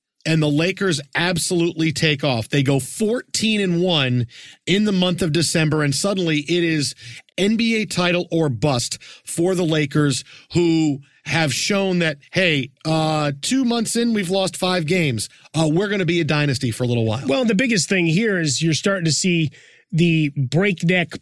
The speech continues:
Speaker 2: point scoring like we see in today's N B A. Right, a lot of games where they're in the high one, you know, hundred fifteen plus. They're into the one twenties.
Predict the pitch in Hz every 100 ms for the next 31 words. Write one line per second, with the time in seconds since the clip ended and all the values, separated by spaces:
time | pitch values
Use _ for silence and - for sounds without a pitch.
0 | - - 180 202 196 - - _ _ -
1 | - 202 208 208 190 170 175 160 - 185
2 | 170 143 175 170 151 156 147 135 127 101
3 | 92 _ - - _ 175 175 175 190 175
4 | 180 175 151 165 165 165 160 156 147 127
5 | - - - - 185 175 147 156 170 165
6 | 139 - 202 190 165 143 143 131 180 165
7 | 151 - 165 - - 175 165 135 - 190
8 | 131 - - - - - - 156 170 170
9 | 160 165 175 170 117 190 190 156 107